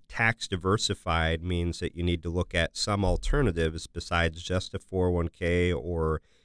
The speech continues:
a traditional I R A and look into some of these other vehicles. And everyone's situation is a little bit different, obviously. So these opportunities may be available to you, but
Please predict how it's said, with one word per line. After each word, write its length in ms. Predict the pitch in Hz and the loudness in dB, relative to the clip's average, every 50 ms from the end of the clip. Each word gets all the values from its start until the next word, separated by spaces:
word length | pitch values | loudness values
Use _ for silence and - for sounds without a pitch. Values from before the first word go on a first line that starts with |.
| _ _ - | _ _ -16
a 60 | - | -14
traditional 580 | - - - 95 87 98 120 - - 101 87 80 | -12 -6 -2 0 2 2 2 2 0 0 0 2
I 180 | 78 76 73 | 2 2 2
R 160 | 73 76 76 76 | 2 0 2 2
A 180 | 76 78 82 | 2 2 0
and 160 | 85 82 82 | 0 0 -2
look 200 | 80 85 - - | -4 -6 -4 -2
into 180 | 90 87 85 85 | -2 0 0 0
some 220 | - - 92 87 | 0 -2 -2 -2
of 80 | 85 80 | -2 -2
these 180 | 82 82 78 - | -4 -4 -2 -2
other 220 | 85 80 78 78 | -2 -2 -2 -2
vehicles. 600 | 73 85 101 - - - - - - - - - - - - - - - - - - - - - | 0 4 6 6 6 6 4 0 -2 -4 -12 -16 -16 -18 -20 -20 -20 -20 -20 -20 -20 -20 -8 -4
And 160 | 87 85 80 - | -2 -2 0 2
everyone's 480 | 95 104 101 113 110 107 107 101 - | 2 4 4 6 6 6 4 4 2
situation 680 | - 107 92 - - 95 92 90 87 85 - - 87 85 | 2 0 0 0 2 4 4 4 4 4 2 0 0 2
is 240 | 85 82 76 - - - - | 0 0 -2 -4 -10 -6 -2
a 20 | |
little 220 | 92 92 95 92 | 0 2 2 2
bit 180 | 85 90 - - | 0 -2 -2 0
different, 340 | 107 123 123 - - 90 78 | 2 2 2 2 0 -2 0
obviously. 540 | 76 76 71 78 76 - - 78 76 76 78 76 - | 0 0 0 -2 -2 -4 -2 -2 -2 -2 -2 -4 -8
So 260 | _ - - 87 82 80 | _ -6 -2 0 0 2
these 260 | 80 87 87 85 - - | 2 2 0 0 0 0
opportunities 800 | - 101 95 - 101 - - - 101 92 90 90 87 80 - - | 0 0 0 0 -4 -6 -2 0 2 2 4 2 2 0 -2 0
may 200 | 90 87 92 101 | 2 2 2 4
be 200 | 98 98 101 - | 6 6 8 8
available 400 | - 110 95 110 113 120 123 120 | 8 6 4 2 2 2 0 -2
to 160 | - - 127 | -2 0 0
you, 200 | 123 120 120 127 | 2 2 2 2
but 280 | 113 104 95 87 - | 2 2 0 0 0